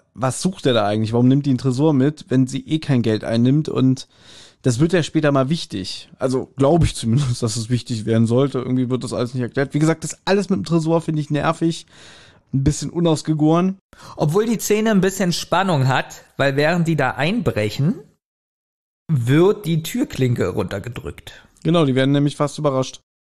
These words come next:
Speaker 2: Ja, und das fand ich eigentlich recht spannend. Von dem Hausmeister werden sie fast erwischt.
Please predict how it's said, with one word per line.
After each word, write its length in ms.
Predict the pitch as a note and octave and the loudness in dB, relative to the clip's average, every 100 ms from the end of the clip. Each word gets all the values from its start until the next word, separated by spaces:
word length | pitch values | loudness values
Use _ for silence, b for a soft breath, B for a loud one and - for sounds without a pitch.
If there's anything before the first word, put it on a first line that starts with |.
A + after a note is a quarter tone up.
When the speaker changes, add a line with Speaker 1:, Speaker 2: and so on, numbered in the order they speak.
| _ - | _ 0
Speaker 2:
Ja, 100 | C#3+ | 2
und 80 | D#3 | 0
das 140 | F3+ | -2
fand 120 | F3+ F3+ | -4 -2
ich 100 | F3+ | -2
eigentlich 300 | E3+ E3+ D#3 | -2 -2 -4
recht 200 | D#3 - | -6 -8
spannend. 460 | - E3+ F#3+ D#4 | -4 -2 -2 -8
Von 180 | - D3+ | -6 0
dem 140 | D3 | 2
Hausmeister 560 | D#3 - D#3+ D3+ D#3+ D#3+ | 2 0 -2 -2 -2 0
werden 140 | D#3+ | 2
sie 80 | D#3+ | 0
fast 260 | D#3+ D#3+ - | 0 -6 -6
erwischt. 440 | D#3+ G3+ - - | -4 -4 -6 -14